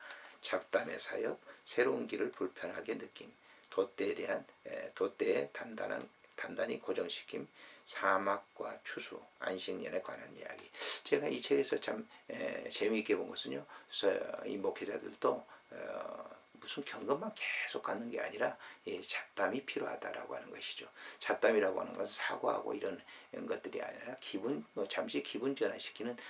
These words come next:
그런 것들이기 때문에, 에, 그런 잡담이 필요한 것이라고 하는 것을 소개하고 있는 것을 볼 수 있습니다. 새롭게 된, 예, 말씀, 어, 시인과 목회자. 목회자는 거의 뭐 시인들이 많다. 시-,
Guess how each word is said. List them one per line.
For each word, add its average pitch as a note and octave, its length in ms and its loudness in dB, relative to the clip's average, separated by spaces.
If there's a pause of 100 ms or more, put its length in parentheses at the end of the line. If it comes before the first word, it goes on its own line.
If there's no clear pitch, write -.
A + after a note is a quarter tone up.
그런 F#2+ 260 0
것들이기 - 440 -8
때문에, - 480 -4 (360)
에, - 260 -6
그런 F#2 200 -2
잡담이 A#2+ 500 -6
필요한 G#2 360 -4 (160)
것이라고 - 600 -6
하는 - 180 -6
것을 - 260 2 (220)
소개하고 - 520 0
있는 - 140 -10
것을 - 220 -6
볼 - 140 -6
수 - 140 0
있습니다. - 400 -8 (440)
새롭게 C#3 440 6
된, - 300 2
예, - 140 -4
말씀, - 400 0
어, - 840 -10 (140)
시인과 A2+ 580 4
목회자. - 440 -4 (260)
목회자는 C3+ 500 2
거의 G#2 220 4
뭐 A2+ 220 0 (240)
시인들이 - 500 2
많다. - 380 -6
시-, - 200 -10